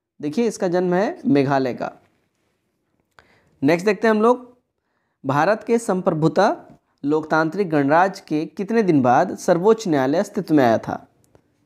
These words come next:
देखिए, दो दिन बाद आया था। भारतीय सर्वोच्च न्यायालय की स्थापना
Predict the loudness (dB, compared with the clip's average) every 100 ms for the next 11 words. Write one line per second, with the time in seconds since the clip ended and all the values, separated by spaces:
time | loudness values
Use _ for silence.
0 | _ _ -8 0 2 4 4 4 4 2
1 | 0 -2 -6 -10 -2 -2 0 -2 0 -2
2 | -2 0 2 2 -2 0 -2 0 0